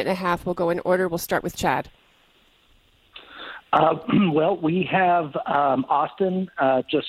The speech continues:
Speaker 2: ninety miles, as you mentioned earlier, north, and we've got, uh, we've got the Gulf of Mexico just a hundred and fifty miles south of us. So we're still determining where we're gonna go, but we will be going somewhere.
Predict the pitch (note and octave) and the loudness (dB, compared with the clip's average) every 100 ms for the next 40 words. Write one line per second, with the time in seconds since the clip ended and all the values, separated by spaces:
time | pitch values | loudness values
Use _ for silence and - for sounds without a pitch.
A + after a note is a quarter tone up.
0 | - B2+ B2+ C3+ C#3+ C#3 C3+ D3+ D3+ C3+ | -2 0 2 0 0 0 2 0 -2 -2
1 | B2+ B2+ A#2+ B2 B2 - B2 A2 B2 C3+ | 0 0 -2 0 0 0 -2 0 2 2
2 | D3 B2 A#2 D3+ E3 D3+ C3+ B2+ B2+ - | 0 0 0 0 0 0 -2 -2 -2 0
3 | B2 B2 - C3 A#2+ A#2+ - - - B2 | 0 0 -2 -2 0 0 -2 -10 -2 -2
4 | A#2+ C3 B2 - A2+ G#2+ A#2+ - B2 A2 | 0 0 0 -2 -8 -2 -2 0 -4 -2
5 | A#2+ A#2+ - - C3 B2+ B2 A2+ B2 A#2 | 0 -2 -2 -2 0 0 -4 -2 0 -2
6 | A2+ A#2 - A#2 A2+ G#2+ - B2 B2 F#2+ | -2 -4 0 2 2 0 0 2 0 -2
7 | F#2+ E2+ - A#2 A2 - - - D3+ - | -6 -6 -2 0 0 -2 -10 -2 -2 0
8 | G3+ - - C#3+ - D3 C#3 B2 A#2 B2 | -2 -2 -4 -4 0 0 2 0 0 2
9 | B2 B2+ A#2 A2+ B2 C3 A#2 G#2+ A#2+ A#2+ | 2 0 -2 0 2 2 0 0 0 2
10 | A#2 A#2 A2 - - A2 A2 G2+ A2+ G2+ | 0 0 -2 -6 -2 0 0 0 0 2
11 | F#2 F2 | 0 -4